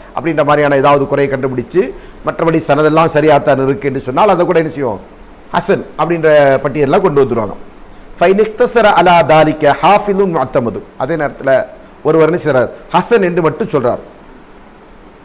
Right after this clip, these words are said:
சரிங்களா? அஹ், அல்லது ஹசனுல் இஸ்னாத் என்று மட்டும் சொல்றார் அப்படின்னு சொன்னா, அசல் இஸ்னாதுன்னு சொல்லிட்டு வேற எதுவும் குறை சொல்லணும் அவர் அப்படின்னு இருந்தான். ஒரு,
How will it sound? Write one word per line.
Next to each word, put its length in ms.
சரிங்களா? 320
அஹ், 380
அல்லது 260
ஹசனுல் 360
இஸ்னாத் 300
என்று 180
மட்டும் 220
சொல்றார் 420
அப்படின்னு 340
சொன்னா, 260
அசல் 260
இஸ்னாதுன்னு 400
சொல்லிட்டு 680
வேற 240
எதுவும் 220
குறை 240
சொல்லணும் 360
அவர் 160
அப்படின்னு 380
இருந்தான். 280
ஒரு, 360